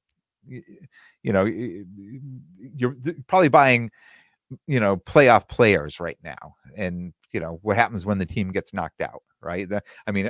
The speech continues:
uh, at the show I was at today, there was a lot of people, you know, saying, "Half price Texans, they lost last night," you know, like, all making jokes about it. But, you know, uh, it,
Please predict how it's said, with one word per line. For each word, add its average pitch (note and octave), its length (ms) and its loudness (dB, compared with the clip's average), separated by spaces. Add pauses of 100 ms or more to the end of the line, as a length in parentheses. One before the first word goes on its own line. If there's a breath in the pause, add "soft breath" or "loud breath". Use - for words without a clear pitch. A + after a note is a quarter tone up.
uh, G#2+ 180 0
at G#2+ 200 -2
the G2+ 80 -10
show A2+ 440 2 (220 soft breath)
I A2 100 2
was G#2+ 200 0
at G2+ 180 -2
today, A2 380 -2
there G2 100 -4
was F2+ 120 -8
a F#2+ 40 -8
lot F#2+ 220 -4
of F2+ 100 -8
people, F2+ 540 -4 (340 soft breath)
you G2 140 -2
know, F2+ 240 -4
saying, F#2+ 420 -4
"Half B2+ 320 -2
price D3 320 0
Texans, C#3 600 -4
they B2+ 100 4
lost D#3+ 420 4
last B2+ 380 2
night," A2 240 -4
you A2+ 100 -4
know, G#2+ 160 0
like, G#2 220 -4
all G#2+ 240 0
making G2 400 -6
jokes G#2+ 320 -2
about F#2 340 -6
it. G2+ 160 -6
But, G#2 240 -2 (440 soft breath)
you C3 100 -8
know, A2 360 -2
uh, G2+ 120 -18 (1500)
it, C#3 160 -12